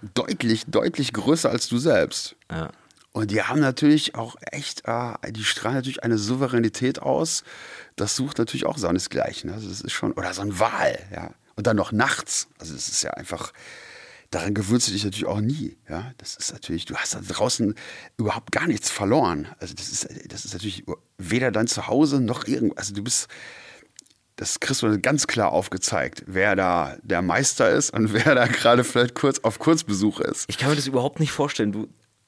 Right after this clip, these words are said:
Speaker 2: schwimmst durch die Nacht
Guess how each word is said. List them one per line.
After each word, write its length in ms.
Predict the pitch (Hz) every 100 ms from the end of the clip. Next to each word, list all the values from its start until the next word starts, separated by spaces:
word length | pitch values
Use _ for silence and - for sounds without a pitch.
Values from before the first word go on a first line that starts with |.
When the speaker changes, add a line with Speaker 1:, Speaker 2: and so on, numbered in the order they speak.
| -
Speaker 2:
schwimmst 680 | - - 120 156 170 - -
durch 420 | 135 139 - - - _ _ -
die 100 | 113
Nacht 640 | 107 135 151 - - -